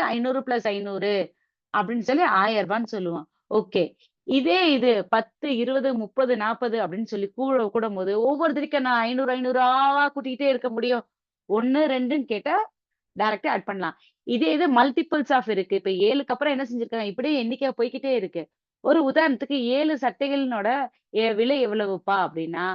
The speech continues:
ஐந்நூறு, ஐந்நூறு, ஐந்நூறுன்னு ஒவ்வொரு தடவையா கூட்டுறதுக்கு பதிலு ஒரு சட்டையின் விலை ஐந்நூறு. அப்ப ஏழு சட்டையின் விலை நான் என்ன செய்யணும்? என்ன செய்யணும்? இந்த ஏழை இந்த ஐந்நூறால பெருக்குனாதான் என்ன வந்திருக்கு? மூவாயிரத்தி ஐந்நூறு. புரியுதா?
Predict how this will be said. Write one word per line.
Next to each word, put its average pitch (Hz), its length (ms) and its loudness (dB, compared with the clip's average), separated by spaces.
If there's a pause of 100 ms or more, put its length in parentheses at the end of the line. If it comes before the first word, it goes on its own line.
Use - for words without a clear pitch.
(280)
ஐந்நூறு, 269 400 2
ஐந்நூறு, 247 340 0
ஐந்நூறுன்னு 233 380 -2
ஒவ்வொரு 226 220 0
தடவையா 247 300 2
கூட்டுறதுக்கு 180 560 -6
பதிலு 160 540 -4 (420)
ஒரு 220 280 2
சட்டையின் 277 580 0
விலை 254 200 0
ஐந்நூறு. 208 640 -2 (420)
அப்ப 202 220 -2
ஏழு 262 440 2
சட்டையின் 208 540 -2
விலை 160 300 -2
நான் 156 180 -6
என்ன 208 160 -6
செய்யணும்? 226 540 -2 (840)
என்ன 247 160 0
செய்யணும்? 220 460 -2 (260)
இந்த 233 360 0
ஏழை 208 440 2
இந்த 226 180 -2
ஐந்நூறால 220 560 -2
பெருக்குனாதான் 185 640 -4
என்ன 240 180 0
வந்திருக்கு? 233 460 -4
மூவாயிரத்தி 220 600 -2
ஐந்நூறு. 185 560 -2 (560)
புரியுதா? 269 360 2